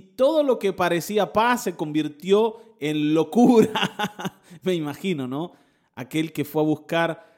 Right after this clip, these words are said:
consejo para ver si se metía en la pesca o no, ya tomó una decisión. <laughs> Dijo, "No, esto es demasiado estresante como para venir a relajarme después de un arduo día de trabajo". <laughs> ¿Se dan cuenta?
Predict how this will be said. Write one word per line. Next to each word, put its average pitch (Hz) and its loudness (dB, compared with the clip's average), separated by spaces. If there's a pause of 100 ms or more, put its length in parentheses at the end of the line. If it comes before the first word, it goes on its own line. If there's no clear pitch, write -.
(140)
consejo 143 -2
para 127 -4
ver 151 -2
si 147 -8
se 135 -8
metía 131 -4
en 151 -2
la 127 -4
pesca 147 -6
o 143 -4
no, 143 -2
ya 156 -4
tomó 160 -4
una 156 -4
decisión. 143 0
<laughs> - -10
Dijo, 151 -8
"No, 143 -8
esto 180 -4
es 135 -4
demasiado 147 -4
estresante 123 -6 (360)
como 139 -6
para 139 -2
venir 175 0 (180)
a 143 -4
relajarme 143 -2
después 143 -4
de 151 0
un 143 -6 (400)
arduo 160 2
día 143 0
de 131 -2
trabajo". 117 -8 (120)
<laughs> 196 -6
¿Se 196 0
dan 185 -2
cuenta? 175 -6